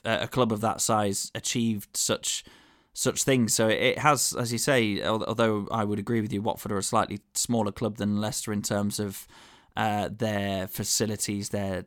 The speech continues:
their fan base, et cetera, but, but not significantly smaller. Um, so it, it, it, it really does highlight the fact that, um, that it can, that, uh,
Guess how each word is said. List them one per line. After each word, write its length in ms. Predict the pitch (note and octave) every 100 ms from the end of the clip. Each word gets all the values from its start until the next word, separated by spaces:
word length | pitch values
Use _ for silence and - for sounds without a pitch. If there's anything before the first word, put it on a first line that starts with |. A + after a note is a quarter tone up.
| _
their 140 | F#2 G#2+
fan 260 | - A2
base, 240 | G2+ F#2+ -
et 120 | -
cetera, 360 | - A2 -
but, 240 | F#2+ G#2 - - -
but 140 | - A2
not 220 | C#3+ - _ _ -
significantly 840 | - - A#2+ C3 C#3+ C#3+ B2+ G#2 G#2+
smaller. 540 | - A2 G2 F#2+ G2 - - - _ _
Um, 580 | G#2+ A2+ A2+ A2 A2 -
so 300 | - - B2+
it, 120 | B2 -
it, 340 | C3+ - C3
it, 140 | C3 -
it 180 | C#3 -
really 240 | C3+ D3
does 480 | A#2+ C3+ A2+ - - -
highlight 520 | - C3+ C#3 C#3 A2+
the 60 | A#2
fact 460 | - A2+ - -
that, 300 | B2 A#2 - - - - _ _ _ -
um, 580 | A#2+ A#2 A2 A2 A2 - - _ _
that 260 | A2+ B2 -
it 180 | B2 -
can, 400 | - C3 B2 G#2+
that, 220 | A#2+ -
uh, 100 | B2